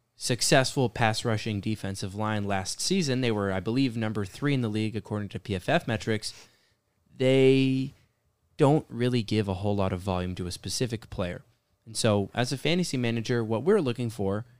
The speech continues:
is somebody that we can throw in our starting lineup and trust that they are gonna score points for us.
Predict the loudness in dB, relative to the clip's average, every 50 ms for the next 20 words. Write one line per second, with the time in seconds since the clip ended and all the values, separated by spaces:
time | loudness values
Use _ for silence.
0 | _ _ _ _ -2 -2 -2 0 0 0 2 2 2 2 0 0 -2 -2 -2 -2
1 | -6 -6 -4 -2 0 0 2 2 2 0 0 0 0 0 0 2 2 2 2 2
2 | 2 2 0 -2 -4 -4 -4 -4 -6 -10 -2 6 8 10 10 8 6 2 -2 -4
3 | -4 -4 -2 0 -2 0 0 0 -2 -4 -4 -2 -2 -2 -2 0 0 -2 -2 -2
4 | -4 -4 -4 -4 -4 -4 -8 -10 -12